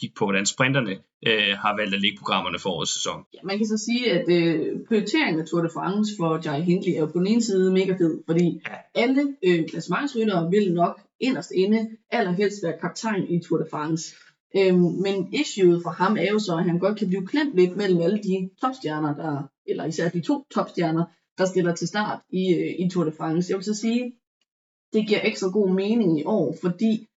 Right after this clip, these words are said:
Speaker 2: der er så pokkers meget enkeltstart i Giro-ruten, hvorimod Tour de France i år nærmest er skræddersyet til, øh, de rene klatrere, som ikke kan finde ud af at køre på enkeltstartcykel. Det er jo ikke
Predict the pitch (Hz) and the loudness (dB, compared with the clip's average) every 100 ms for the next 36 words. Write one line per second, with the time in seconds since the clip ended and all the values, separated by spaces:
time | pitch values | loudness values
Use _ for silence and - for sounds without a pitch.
0 | _ - - 196 196 180 214 220 185 175 | _ -2 0 0 -2 -4 0 0 0 -2
1 | 160 175 - 240 160 - 151 143 160 190 | 0 0 0 -2 -4 -4 -4 -2 -4 -2
2 | 214 220 180 160 170 165 156 _ _ _ | -2 0 0 -2 -2 -4 -6 _ _ _
3 | - 185 208 190 202 202 170 180 160 185 | -6 0 2 2 2 2 2 0 0 -2
4 | 196 247 - 160 190 180 156 156 180 175 | -4 -4 -4 -4 -2 0 0 0 -2 -4
5 | - 185 214 233 226 165 151 143 170 165 | -6 -4 -2 -2 -2 -2 -2 -2 2 2
6 | 185 160 156 175 175 190 220 - 185 175 | 2 0 -2 0 0 2 0 0 -2 -2
7 | 160 190 262 208 123 185 160 165 170 160 | -4 -4 -4 -2 -2 0 0 0 -2 0
8 | 170 156 - 139 - 165 160 180 233 | 2 0 -4 -10 -4 -2 2 2 0